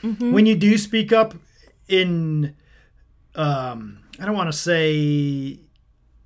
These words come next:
Speaker 2: you, we certainly don't argue about stuff, but when you do, you know, when I, you say, "I wanna do A," and I say, "No, we're gonna do B."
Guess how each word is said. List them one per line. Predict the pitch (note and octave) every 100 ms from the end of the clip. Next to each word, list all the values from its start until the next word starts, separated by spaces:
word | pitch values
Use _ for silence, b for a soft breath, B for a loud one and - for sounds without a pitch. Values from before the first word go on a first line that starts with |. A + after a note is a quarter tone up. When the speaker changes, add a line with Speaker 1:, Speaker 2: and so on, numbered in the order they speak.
| _ _ _
Speaker 2:
you, | E3+ F3+ A3+ - B3
we | B3
certainly | - D#4 A#3
don't | G#3 G3 -
argue | G#3+ G#3+ D3+ D#3+
about | C#3+ A#2+
stuff, | - A#2+ -
but | D#3+
when | G3
you | A#3 A#3
do, | A#3 A3 F3
you |
know, | G#3 G3
when | F#3
I, | F#3+
you | F#3+ G#3+
say, | D3+ E3+
"I | E3+
wanna | F3
do | D#3 D#3+
A," | E3+ E3+
and | D3+
I | D3
say, | D#3
"No, | E3
we're | E3
gonna | D3+ C#3+
do | C#3
B." | D3 D3 D3